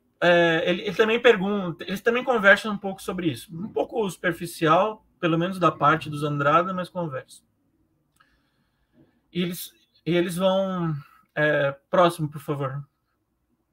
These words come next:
Então, aí estão as, eu vou voltar e aprofundar todas essas partes que eu tava falando agora.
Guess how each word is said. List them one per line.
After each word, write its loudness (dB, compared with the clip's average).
Então, 4
aí 4
estão -2
as, -4
eu -8
vou -2
voltar 4
e 0
aprofundar 0
todas -6
essas -6
partes 2
que -12
eu -6
tava -2
falando -4
agora. -6